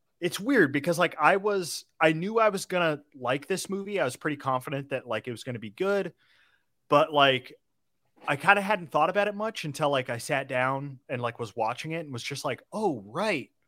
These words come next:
Holy shit. These movies are, like, really, really special and, uh, great and kind of important in terms of, like,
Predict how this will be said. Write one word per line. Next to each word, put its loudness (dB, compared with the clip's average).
Holy -4
shit. 0
These -6
movies -2
are, 2
like, -2
really, -4
really 0
special 0
and, 4
uh, 2
great -2
and 0
kind 4
of 0
important 0
in -6
terms -2
of, -6
like, -2